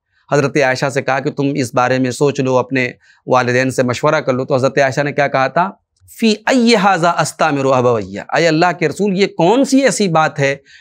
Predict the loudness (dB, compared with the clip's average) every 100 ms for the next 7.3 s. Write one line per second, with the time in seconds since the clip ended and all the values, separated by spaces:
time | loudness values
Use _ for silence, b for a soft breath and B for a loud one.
0 | b 0 2 2 2 2 2 2 2 0
1 | 0 -2 0 -2 -2 -4 -12 -14 -4 0
2 | 4 4 4 4 4 4 2 2 4 4
3 | 4 2 0 b b -2 0 0 0 2
4 | 2 0 0 -2 0 -2 -2 -4 -10 -16
5 | -18 _ _ _ _ -8 0 2 2 2
6 | 2 2 0 -2 -2 -4 0 -2 -2 0
7 | 0 0 -2